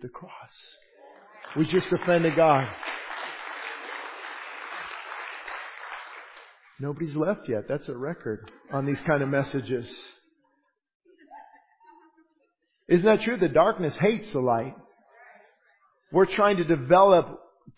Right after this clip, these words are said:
children who are, will be warriors for the faith, might end up dying for the faith, can expose the unfruitful works of darkness, to be gentle and loving and humble, but still able to do battle until He returns. And that is not easy.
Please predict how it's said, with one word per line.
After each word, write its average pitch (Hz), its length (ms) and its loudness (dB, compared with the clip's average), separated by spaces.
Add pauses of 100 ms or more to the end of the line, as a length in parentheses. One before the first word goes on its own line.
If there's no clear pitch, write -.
(320)
children 175 680 0
who 170 200 6
are, 165 120 2
will 160 120 0
be 160 120 2
warriors 165 640 0 (140)
for 160 120 -4
the 139 100 -4
faith, 135 380 -2
might 165 220 2
end 190 140 2
up 185 80 2 (100)
dying 185 480 0
for 147 120 -6
the 135 100 -4 (100)
faith, 139 220 -2
can 151 160 -8 (140)
expose 185 500 2
the 180 80 0
unfruitful 175 460 -2
works 160 240 -4
of 139 120 -6
darkness, 160 440 0 (320)
to 160 80 0
be 160 120 -4
gentle 180 520 2
and 151 100 0
loving 165 580 6
and 156 100 2
humble, 165 520 2 (200)
but 170 140 2
still - 480 4
able 175 280 8
to - 180 -4
do 143 180 -2
battle 151 440 -4 (180)
until 143 320 2
He 143 120 2
returns. 127 600 -8 (600)
And 180 200 6 (140)
that 196 400 8
is 170 120 6
not 190 280 8
easy. 185 520 2